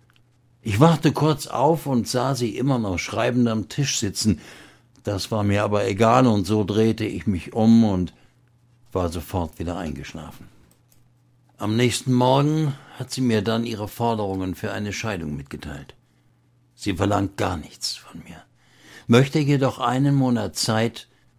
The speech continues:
bevor wir unsere Scheidung bekannt geben.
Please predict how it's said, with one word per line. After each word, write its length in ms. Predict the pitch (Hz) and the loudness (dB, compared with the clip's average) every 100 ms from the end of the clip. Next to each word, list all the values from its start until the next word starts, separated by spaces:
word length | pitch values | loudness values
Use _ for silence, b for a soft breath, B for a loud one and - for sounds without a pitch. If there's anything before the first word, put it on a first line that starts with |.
| _ | _
bevor 360 | 95 87 104 98 | -10 -4 -2 0
wir 140 | 104 | -2
unsere 440 | 101 98 90 85 82 | -2 -6 -6 -8 -8
Scheidung 480 | - 90 85 85 82 | -6 -4 -4 -6 -6
bekannt 400 | 90 87 71 - | -8 -8 -10 -12
geben. 240 | 76 - | -16 -16